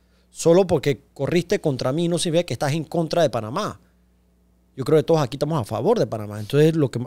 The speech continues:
hay que buscar es el consenso en la colaboración. Entonces, cada vez que a mí me pueden tirar a matar, yo no voy a devolver.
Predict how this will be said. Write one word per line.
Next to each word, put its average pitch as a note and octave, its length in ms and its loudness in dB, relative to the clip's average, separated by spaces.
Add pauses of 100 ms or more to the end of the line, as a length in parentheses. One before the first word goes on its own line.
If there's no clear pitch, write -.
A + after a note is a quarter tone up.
hay B2 140 -4
que F3+ 100 -2
buscar B2+ 360 2
es C#3 120 4
el F3 140 2
consenso B2+ 800 -2 (320)
en C3 80 -6
la B2 80 0
colaboración. A2+ 720 0 (960)
Entonces, B2+ 180 -10
cada D3+ 160 4
vez E3 100 4
que E3 80 0
a D#3+ 40 2
mí E3 80 2
me D#3+ 120 0
pueden E3+ 220 0
tirar C3 240 0
a D3+ 40 -2
matar, D3 300 2
yo B2+ 120 0
no D#3+ 80 2
voy D#3+ 120 4
a D#3+ 40 6
devolver. B2 440 2